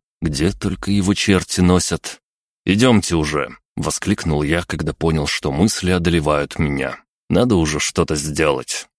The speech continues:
но все равно продолжил смотреть по сторонам, чтобы увидеть Аврона.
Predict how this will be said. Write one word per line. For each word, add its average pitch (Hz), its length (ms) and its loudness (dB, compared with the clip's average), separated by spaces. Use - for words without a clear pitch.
но 85 180 4
все - 240 -2
равно 110 360 4
продолжил 92 640 2
смотреть 76 540 -4
по 76 100 -6
сторонам, 78 720 -2
чтобы 113 400 -2
увидеть 82 640 0
Аврона. 69 680 -4